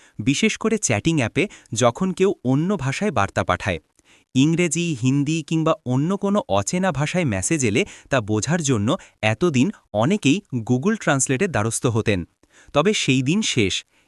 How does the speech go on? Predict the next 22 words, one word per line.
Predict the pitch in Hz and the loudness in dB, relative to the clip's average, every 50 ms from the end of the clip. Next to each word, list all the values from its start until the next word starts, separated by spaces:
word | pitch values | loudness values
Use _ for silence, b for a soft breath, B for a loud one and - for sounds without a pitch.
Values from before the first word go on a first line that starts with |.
| _ _ | _ _
এবার | 113 113 117 160 190 | 0 2 2 2 0
থেকে | - - 208 - 220 | -2 -2 -2 0 0
WhatsApp-এই | 175 101 104 101 107 - - - 175 - 208 208 | 0 0 0 0 0 2 2 2 2 2 0 0
পাওয়া | - 120 107 107 104 | 0 0 2 0 0
যাবে | 95 104 98 160 220 B B B B | 0 0 0 0 0 B B B B
সরাসরি | - - - 120 117 147 185 - - 208 247 226 | -10 -6 -2 0 2 2 2 0 0 0 0 0
মেসেজ | 151 107 95 101 - - 196 - - | 0 0 -2 0 0 -2 -2 -2 -2
অনুবাদের | 131 123 123 113 110 101 - - | 0 0 2 2 2 0 0 -2
সুবিধা। | - - - 120 113 107 - - 104 98 - - - - - - - - - - 113 107 113 | -2 -2 -2 0 2 2 2 4 4 4 4 4 2 0 -2 -4 -4 -6 -4 -4 0 2 2
Meta | 127 147 - 196 208 - - | 2 2 2 2 0 0 2
আনলো | 117 113 117 107 98 135 214 b b b - | 0 0 0 0 0 0 -2 b b b -8
ট্রান্সলেট | - - 110 120 147 - - 214 190 - | -4 -2 0 0 0 0 0 0 -2 0
ফিচার, | - - 107 - 120 104 90 - - _ _ _ _ _ _ _ - | -2 -2 -2 0 0 -2 -2 -2 -6 _ _ _ _ _ _ _ -2
WhatsApp | 107 110 - - 156 135 - | 0 0 2 0 0 2 2
নিউ | 127 117 107 | 2 2 4
ফিচার। | - - 110 - 120 98 87 - - _ _ b b b b b b b - | 4 2 2 2 0 -2 -2 -4 -10 _ _ b b b b b b b 0
Meta | 110 107 120 143 - 214 214 | 2 2 4 4 2 0 -2
সংস্থার | - - 143 143 151 - - 202 - | 0 0 0 0 0 0 -2 -4 -2
তরফে | - 117 110 135 147 - 113 - B B B B | 0 2 2 2 2 0 0 -2 B B B B
সম্প্রতি | - - 135 127 143 - 170 170 175 185 | -4 0 0 0 2 0 0 -2 -2 -2
জানানো | 123 110 92 101 117 151 185 | -2 0 0 0 0 0 0
হয়েছে | 160 127 113 98 - - 165 | 0 0 0 0 0 -2 -2